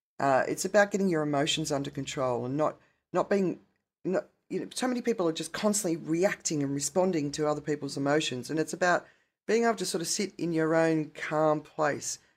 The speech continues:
when we're dealing with these really, really complicated times. So, um, yeah, it's a,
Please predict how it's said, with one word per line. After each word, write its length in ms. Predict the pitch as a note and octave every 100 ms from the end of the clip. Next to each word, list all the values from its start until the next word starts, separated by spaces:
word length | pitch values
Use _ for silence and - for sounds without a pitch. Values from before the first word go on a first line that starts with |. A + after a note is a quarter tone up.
| _
when 180 | E3 D#3
we're 80 | D3+
dealing 340 | D#3+ D#3+ D3+
with 120 | D3
these 220 | C#3+ C#3
really, 220 | C#3+ D3 C#3
really 220 | C3+ C3
complicated 640 | - C3+ C#3 C#3+ C3 B2
times. 400 | - C3+ A#2+ G#2+
So, 280 | - D#3+ D3+ - _ _ _ _ _ -
um, 460 | F3+ F3 E3+ E3 - _ - _ _
yeah, 240 | - A3+ F#3+
it's 160 | D#3+
a, 300 | A#3 G3+ F#3